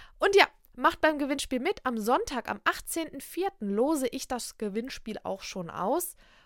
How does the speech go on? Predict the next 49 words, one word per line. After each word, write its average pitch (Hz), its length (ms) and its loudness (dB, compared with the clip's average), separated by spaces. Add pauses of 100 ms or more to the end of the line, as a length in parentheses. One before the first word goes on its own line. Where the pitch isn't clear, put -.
(120)
Und 196 100 -6
bin 185 120 -4
gespannt, 208 440 -10
wer 226 120 -6
den 214 220 -8
fünfzehn - 440 -12
Euro 196 220 -6
Gutschein 190 360 -8
gewinnt 208 340 -6
und 214 120 -6
welches 202 320 -8
Buch - 280 -4
geshoppt - 420 -10
wird. - 280 -12
Das - 200 -14
möchte - 260 -14
ich - 80 -14
von 190 140 -8
dem 180 140 -6
Gewinner 185 360 -6
oder 185 140 -2
der 185 140 0
Gewinnerin 190 380 -6
auf - 180 -14
jeden 185 160 -10
Fall 180 160 -8
erfahren. 196 420 -2 (1080)
Ja, 339 220 4
und 208 380 -4
somit 285 800 -2 (640)
bin 254 100 -2
ich 254 100 -2
am 240 100 -2
Ende 240 160 -4
meiner 233 220 0
heutigen 269 300 0
Folge. 190 380 -2
Ich - 140 -10
hab's - 340 -12
jetzt - 260 -10
schon 220 180 -8
zum - 180 -12
zweiten - 280 -4
Mal 196 140 -2
<laughs> - 40 -10
gesagt, - 600 -6
aber 208 180 -8
ich - 180 -8
irgendwie, 359 340 2